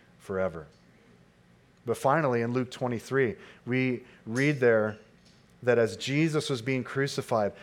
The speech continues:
one of the thieves on the cross next to Christ said,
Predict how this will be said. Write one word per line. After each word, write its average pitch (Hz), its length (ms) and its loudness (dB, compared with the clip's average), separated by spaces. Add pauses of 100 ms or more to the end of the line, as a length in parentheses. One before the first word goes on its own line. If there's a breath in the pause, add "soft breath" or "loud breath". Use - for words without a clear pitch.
one 135 220 0
of 131 100 2
the 120 100 -2
thieves 147 680 -2 (600 loud breath)
on 120 100 -6
the 113 60 -2
cross 127 460 0
next 123 340 -2
to 131 100 -4
Christ - 640 -2 (160)
said, 107 440 0